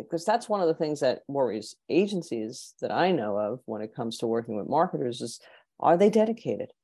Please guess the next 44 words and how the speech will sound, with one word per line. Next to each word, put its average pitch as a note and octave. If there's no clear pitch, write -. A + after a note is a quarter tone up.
Are E3+
they F#3+
really F3+
gonna F3+
move F3+
forward? D3
Are C#3+
they E3
going F3
to F#3+
give F#3
me F3+
the F3
feedback? D#3
Are C#3
they C#3+
going F#3+
to G3+
give F#3
me F#3+
the F3
rope F3
to E3
do E3+
what D#3
we D#3+
need D#3
to E3
do? E3
Are D#3
they E3
going G#3
to G#3
be G3+
involved F3+
and C3+
not D3+
just, C#3+
"Okay, F3+
good F3+
luck"? E3
You D#3
know, C3
I, C3